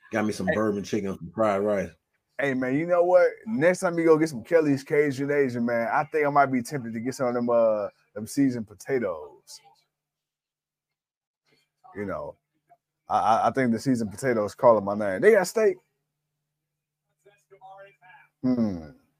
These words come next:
Speaker 2: Okay, okay, okay, okay. All right, this ain't wasabi.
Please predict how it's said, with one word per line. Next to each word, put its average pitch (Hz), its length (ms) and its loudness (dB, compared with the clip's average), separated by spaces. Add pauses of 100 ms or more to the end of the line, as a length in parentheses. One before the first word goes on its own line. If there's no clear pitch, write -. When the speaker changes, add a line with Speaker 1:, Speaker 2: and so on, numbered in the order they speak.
(480)
Speaker 2:
Okay, 87 200 -16 (220)
okay, 113 240 -8 (180)
okay, 147 280 -6 (420)
okay. 165 300 2 (480)
All 175 80 4
right, 160 180 8
this 180 140 0
ain't 170 100 8
wasabi. 139 540 4